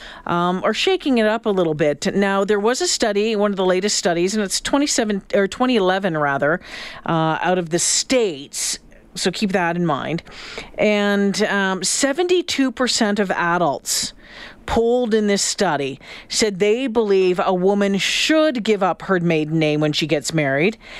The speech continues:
And half of those who responded said they believe that it should be a legal requirement.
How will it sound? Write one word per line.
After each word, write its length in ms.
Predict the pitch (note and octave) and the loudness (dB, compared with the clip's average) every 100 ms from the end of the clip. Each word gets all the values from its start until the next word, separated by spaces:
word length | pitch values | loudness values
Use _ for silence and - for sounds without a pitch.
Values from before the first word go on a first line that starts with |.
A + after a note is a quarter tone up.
| - - | -16 -4
And 200 | G3 G#3 | 0 0
half 500 | - - C4 E4 - | 0 0 0 0 0
of 160 | F4+ A3 | 0 2
those 360 | G3 F3 E3+ | 2 2 0
who 100 | G3 | 0
responded 640 | D#3+ D#3+ - F#3 D3+ F#3+ G#3 | 0 0 0 0 2 0 0
said 180 | G#3+ | 0
they 180 | F#3 A#3+ | 0 0
believe 460 | F4 C#4+ G3+ F3 F3+ | 0 0 2 2 2
that 140 | F#3+ | -2
it 100 | F#3 | -2
should 160 | - G3+ | -4 0
be 140 | A#3 | 2
a 80 | A#3 | 2
legal 680 | A#3 B3 D4 F4 E4+ F4 C#4+ | -2 0 2 2 2 2 0
requirement. 880 | A3+ - G3 F3 D#3+ D3+ C#3 - | -2 0 0 2 2 0 -2 -6